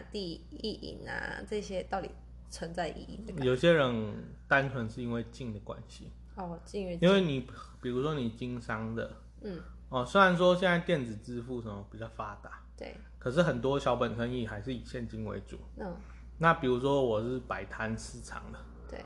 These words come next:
Speaker 2: 我要马上拿去这个银行，
Speaker 1: 银行存。
Speaker 2: 我可能下午三点半以前我就要拿过去这样，
Speaker 1: 嗯。
Speaker 2: 可能十几万现金。啊，我又不想跑太远，所以我就要找最近的。
Speaker 1: 呃，就可能华南银行
Speaker 2: 对，对，对，对，对，
Speaker 1: 这种。
Speaker 2: 嘿。
Speaker 1: 哦，所以你那时候第一次顶呱呱是什么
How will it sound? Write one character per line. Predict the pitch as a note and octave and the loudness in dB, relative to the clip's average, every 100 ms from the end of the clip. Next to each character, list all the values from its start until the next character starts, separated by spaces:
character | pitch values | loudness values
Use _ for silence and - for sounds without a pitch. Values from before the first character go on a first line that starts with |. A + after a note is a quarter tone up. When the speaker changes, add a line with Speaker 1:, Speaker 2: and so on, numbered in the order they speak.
| - | -4
Speaker 2:
我 | B2+ | 4
要 | C#3+ | 6
马 | F3 B2+ A2 | 8 6 6
上 | D#3+ D3 B2+ | 4 4 4
拿 | B2 B2 | 2 2
去 | - C#3 A#2+ | 0 -2 -2
这 | A#2 | -4
个 | A2+ G#2 - | -6 -6 -8
银 | B2+ B2+ F#3+ | -6 -4 -2
行， | - | -4
Speaker 1:
银 | |
行 | - | -4
存。 | - B2 | -2 0
Speaker 2:
我 | B2 | 4
可 | C3+ | 4
能 | A#2 A#2 - - - - | 4 -2 -10 -16 -16 -2
下 | - D3+ | 6 6
午 | B2 A2+ | 6 2
三 | A2+ C#3 | 2 2
点 | C#3 A#2 | 4 4
半 | C3+ B2 | 4 4
以 | A2 | 0
前 | A2+ | -4
我 | G#2 | -2
就 | A2+ | -2
要 | A#2 | -2
拿 | A2 G2+ | -4 -4
过 | G#2+ G#2 | -4 -6
去 | - A2 | -8 -10
这 | |
样， | A2 G#2+ | -10 -10
Speaker 1:
嗯。 | G#3+ G3 | -10 -4
Speaker 2:
可 | B2+ | -4
能 | |
十 | A2+ A#2+ | -4 -6
几 | A2+ G#2+ | -6 0
万 | A#2+ A#2 | 2 2
现 | A#2 G#2+ | 0 -2
金。 | - F#2+ - - - - - | -4 -10 -10 -16 -16 -14 4
啊， | C3 | 8
我 | D3 | 8
又 | |
不 | D3 | 8
想 | C#3+ C3 | 6 4
跑 | A#2 G2+ | 0 -4
太 | A#2+ G#2+ | -2 -4
远， | G#2 - - | -6 -10 -2
所 | C3+ | 0
以 | |
我 | B2+ A#2 | 2 4
就 | |
要 | B2+ | 2
找 | B2 G2 | 2 -4
最 | - A2+ | -4 -6
近 | G#2+ A2 G2 | -4 -8 -8
的。 | F#2+ - - - | -10 -14 -16 -14
Speaker 1:
呃， | E3 | -12
就 | F#3 | -10
可 | - | -6
能 | E3 D#3+ | -6 -6
华 | E3+ D3 | -6 -6
南 | D3 D3 - | -6 -8 -10
银 | - C#3+ | -10 -8
行 | - | 0
Speaker 2:
对， | B2 | 2
对， | A#2+ A#2 | 4 2
对， | A2+ A2 | 2 2
对， | A2 | 0
对， | G#2 G#2 | 0 -2
Speaker 1:
这 | |
种。 | F#2 F#3+ F#3+ | -2 -6 -6
Speaker 2:
嘿。 | - | -2
Speaker 1:
哦， | G#2+ G2 F#2+ | -2 -4 -8
所 | G3 A#3+ | -2 -2
以 | |
你 | G3 | 0
那 | G#3 | -2
时 | G#3+ | -4
候 | |
第 | G3 A#3 G3 | -2 0 0
一 | |
次 | G3 | -2
顶 | G3 E3 D#3 | -4 -6 -4
呱 | D#3+ D#3 | -2 0
呱 | E3 E3+ | 0 -2
是 | F3+ E3+ | -2 -6
什 | |
么 | - | -8